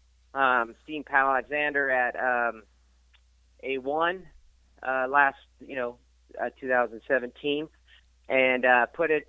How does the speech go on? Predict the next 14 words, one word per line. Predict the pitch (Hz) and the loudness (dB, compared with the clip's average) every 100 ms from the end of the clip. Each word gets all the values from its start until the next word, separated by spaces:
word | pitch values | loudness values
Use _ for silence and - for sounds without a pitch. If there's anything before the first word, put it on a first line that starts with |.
| _ | _
put | 170 | -8
it | 143 - | -6 -12
together. | 139 147 151 170 - | -2 0 2 -2 -4
And | 131 131 127 | -8 -8 -8
I | 120 | -10
think | 156 143 | -6 -4
I | |
got | 135 135 | -2 -2
my | 135 | -2
bike | 127 139 139 | 0 -2 -2
in | 131 | -8
March. | 131 143 - - - - _ _ _ _ _ | -2 -2 -4 -8 -18 -18 _ _ _ _ _
And, | 143 131 127 123 | -8 -6 -2 2
uh, | 123 117 | 2 2